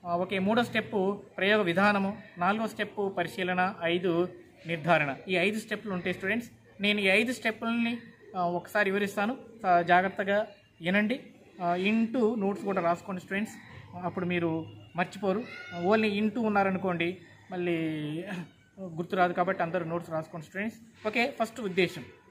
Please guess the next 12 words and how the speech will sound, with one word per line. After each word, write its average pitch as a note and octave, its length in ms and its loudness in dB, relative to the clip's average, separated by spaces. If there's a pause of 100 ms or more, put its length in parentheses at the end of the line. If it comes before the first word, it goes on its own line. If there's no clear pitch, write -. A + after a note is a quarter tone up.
(460)
ఉద్దేశాన్ని A#3+ 500 4
ఎప్పుడైనా G#3+ 360 2
మనం F#3+ 200 0
ఎక్కడ G3 240 0
అంటే, G3 580 2 (300)
ఆ, E3 800 -2 (140)
క్వశ్చన్లోనే B3 480 2
ఉద్దేశం G3 400 4
ఉంటుంది. F3+ 340 -2 (1200)
క్వశ్చన్ G#3+ 260 0
ఏం A#3 120 6
అడిగారు? G#3 520 4